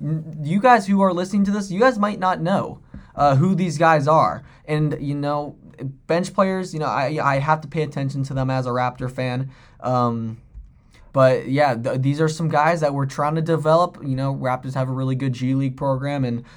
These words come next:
uh, really good at developing players. Um, so that from,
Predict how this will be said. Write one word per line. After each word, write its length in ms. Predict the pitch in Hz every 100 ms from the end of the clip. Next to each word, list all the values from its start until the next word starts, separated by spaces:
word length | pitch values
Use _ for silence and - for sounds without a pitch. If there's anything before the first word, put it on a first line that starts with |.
| - 127
uh, 140 | 120
really 260 | 120 147 139
good 160 | 135
at 120 | 135
developing 460 | 131 123 131 135 120
players. 540 | 127 131 135 139 139 - - _ _ _ _ _ _ _ _ _ _ - - _ _ -
Um, 320 | 123 127 123 123
so 180 | 135
that 320 | 127 135 135 -
from, 420 | 135 127 123